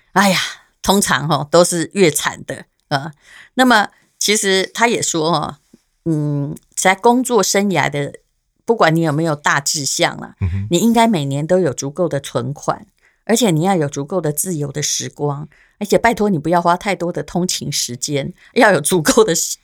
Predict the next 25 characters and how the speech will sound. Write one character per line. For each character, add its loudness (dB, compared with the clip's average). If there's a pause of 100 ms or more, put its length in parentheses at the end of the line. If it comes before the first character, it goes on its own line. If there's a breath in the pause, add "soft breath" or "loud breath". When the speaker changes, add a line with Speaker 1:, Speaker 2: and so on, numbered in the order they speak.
(140)
Speaker 1:
家 4
庭 -2
生 2
活。 2
Speaker 2:
哦， 0
这 2
个 -2
太， 0 (280)
这 0
个 2
太 0
理 0
想 -4
化 -4
了 -10
耶， -14
我 -12
觉 -4
得。 -8 (160)
Speaker 1:
嗯， -6
还 -2
是 2
可 -2
以。 -4
Speaker 2:
嗯。 -2